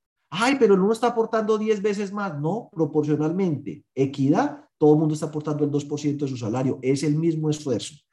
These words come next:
Y segundo, la igualdad se da en que sin excepción todo el mundo tiene que aportar. O sea, todos en la cama, todos en el suelo. Entonces, eso es la igualdad y la equidad.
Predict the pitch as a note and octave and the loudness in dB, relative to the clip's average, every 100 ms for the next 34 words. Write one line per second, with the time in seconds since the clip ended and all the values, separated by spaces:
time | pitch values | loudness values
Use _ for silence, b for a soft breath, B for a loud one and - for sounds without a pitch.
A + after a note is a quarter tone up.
0 | _ _ - G3 B3+ C#4 C4 - _ _ | _ _ -4 2 4 4 0 -8 _ _
1 | - B3+ A#3 B3+ F#3+ F#3+ A3+ - _ _ | 2 4 6 6 6 4 2 -6 _ _
2 | - D#3+ D#3+ D3+ D3+ E3 G#3+ G3+ F#3 F#3 | 2 4 6 6 4 2 2 2 0 0
3 | - _ D3+ D3 C#3+ C#3 C3+ C#3 C3 B2+ | -10 _ -2 -2 -2 -6 -6 -4 -4 -4
4 | A#2 A2 F3 E3 D3 C#3+ D3+ D3 D3 D3 | -8 -8 -6 -6 -4 -4 -2 -2 -4 -6
5 | D3 D3 D3 C#3 E3 D#3 _ _ - A#2 | -6 -8 -12 -16 -18 -20 _ _ -12 -4
6 | C3 C3+ D#3+ D#3 A#2+ A2+ F3 C#3+ C3+ D3 | -2 2 2 2 -2 -4 -6 -6 -6 -6
7 | B2+ G#2 D#3 A#2 - _ _ _ _ - | -6 -6 -4 -6 -8 _ _ _ _ -6
8 | A2+ B2+ C#3 C#3 - C3 D#3+ D3 D3 D3+ | -2 0 0 0 0 0 4 4 4 2
9 | D3+ A#2+ A#2 A2 G#2 C3+ F3 - B2 A2 | 0 -4 -2 -2 -2 -2 -2 -4 -6 -4
10 | G#2+ G#2 G2+ D#2 | -4 -4 -4 -4